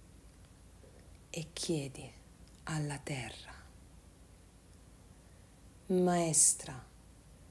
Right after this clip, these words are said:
ti prego, aiutami a vedere la mia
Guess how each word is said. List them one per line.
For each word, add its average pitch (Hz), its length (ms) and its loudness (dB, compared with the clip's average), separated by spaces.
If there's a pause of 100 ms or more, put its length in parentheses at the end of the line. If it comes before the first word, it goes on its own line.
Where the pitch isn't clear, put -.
(440)
ti - 160 -4
prego, 151 500 -4 (1160)
aiutami 170 920 0 (460)
a 156 240 -4
vedere 170 640 0 (500)
la 160 280 2
mia 151 520 -2